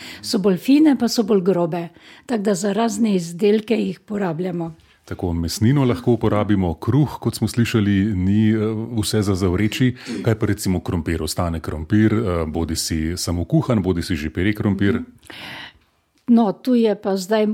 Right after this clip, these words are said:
Speaker 1: možno iz pire krompirja, takoj delamo testo lahko. Naslednji dan nam zadostuje ali ne, ali pa en manjši izdelek je,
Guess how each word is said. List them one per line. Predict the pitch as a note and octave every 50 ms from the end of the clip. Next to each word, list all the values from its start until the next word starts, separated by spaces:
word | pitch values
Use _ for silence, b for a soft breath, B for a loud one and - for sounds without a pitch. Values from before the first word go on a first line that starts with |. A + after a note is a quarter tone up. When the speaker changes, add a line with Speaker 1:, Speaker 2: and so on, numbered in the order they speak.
| - -
Speaker 1:
možno | A#3+ A#3 A#3 A#3+ A#3 A#3 A#3 G#3 F#3+
iz | F#3+ - -
pire | - B3 A#3 A3+ C4+ C#4 C4+
krompirja, | - A#3 A3+ G#3 - A#3+ B3+ C4 B3 B3+ A#3+ A3+
takoj | A#3 D#4 D4 - B3+ B3+
delamo | A3 A#3 A#3+ A3+ A3+ A3+ A3 G#3+
testo | - A#3 A3 - - - C4+ A#3
lahko. | F#3 F3+ F3+ F#3 - - - F3+ F#3 - B B B B B B B B B B
Naslednji | - G#3+ G#3 - - B3 A#3+ B3 A#3 A#3+ B3 A#3+
dan | G#3 A3 G#3 G3+ G#3 G#3+ G#3+ G#3 - _ _ _ _ _ _ _ _ -
nam | A3+ G#3+ G#3 G3
zadostuje | F3 G3 G3+ F3+ F#3 G3+ - - - C4+ C4+ C4+ C4 A#3
ali | G#3 G3 G3 G3
ne, | G#3 G#3 A3 A#3+ C4+
ali | C#4+ C#4 C4+ C#4
pa | B3+ G#3+
en | G#3 G#3+
manjši | A#3 B3+ D4 D4+ - - A#3+
izdelek | G#3 G3 F#3 F3 G3 F#3+ G#3 G#3+ B3 C4+ B3+ C#4+
je, | C#4+ D4 D4